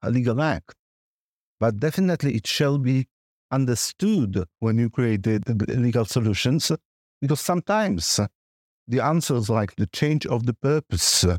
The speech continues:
for which the data is used may help in, in s-, solving the problem. So chat G P T is not a new solution. That's the solution which democratized in twenty twenty-two.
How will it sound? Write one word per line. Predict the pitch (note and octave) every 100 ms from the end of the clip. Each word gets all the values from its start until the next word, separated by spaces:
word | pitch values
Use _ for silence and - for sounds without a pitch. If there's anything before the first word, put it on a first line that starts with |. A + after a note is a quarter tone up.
| - _
for | A#2+
which | A#2 A2+
the | A2+
data | A2+ A#2 A#2+ A2 F#2 _ _ _ _
is | B2+ -
used | C#3 B2+ D#3+ - - _ _ _ -
may | D3+
help | C3+ - F3+ -
in, | G2+ F2+ A2+
in | B2+ A2+ A2+
s-, | F2+ - A#2+ G#2+
solving | - A2+ A2+ C3
the |
problem. | - F#3+ C3+ G2 D#2+ - _ _ _ _
So | - D3 C#3+ _ _ _ _
chat | A#3 A3+
G | G3+
P | F#3+
T | E3+ F#3
is | D#3
not | D#3 D3
a | D3
new | C#3+ B2+
solution. | - G#2+ G2 - E2+ - _ _ _ _ _ _ _
That's | C#3+ D3
the | D3+
solution | C3+ E3 D#3+ - E3
which | C#3
democratized | C3 D3 E3+ B2 F#2+ F2 -
in | G#2
twenty | F2+ A2+ G2
twenty-two. | A2 G#2 G2 A2 G2+ F#2